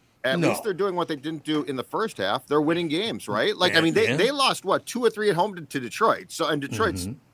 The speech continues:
Speaker 1: awful. So, um, you know, they sweep Oakland,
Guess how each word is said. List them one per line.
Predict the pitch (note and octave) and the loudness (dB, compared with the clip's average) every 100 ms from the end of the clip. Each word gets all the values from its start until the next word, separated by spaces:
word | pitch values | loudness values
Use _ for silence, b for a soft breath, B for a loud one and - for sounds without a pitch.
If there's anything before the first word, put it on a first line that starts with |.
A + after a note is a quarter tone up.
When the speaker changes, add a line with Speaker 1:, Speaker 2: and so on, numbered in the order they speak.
| _ _ _ | _ _ _
Speaker 1:
awful. | D3+ D3 - | 0 0 -4
So, | - D#3+ D3 C3 b b b b b - | 0 4 6 4 b b b b b 0
um, | C3+ C3+ C3 C3 G#2 _ | 4 4 2 -2 -8 _
you | C3 | 0
know, | C#3 C#3+ | 2 2
they | C#3 | 0
sweep | C3+ D3 C#3+ | 0 -2 2
Oakland, | D#3 F#3 G3+ G3+ G3+ | 2 2 0 0 -2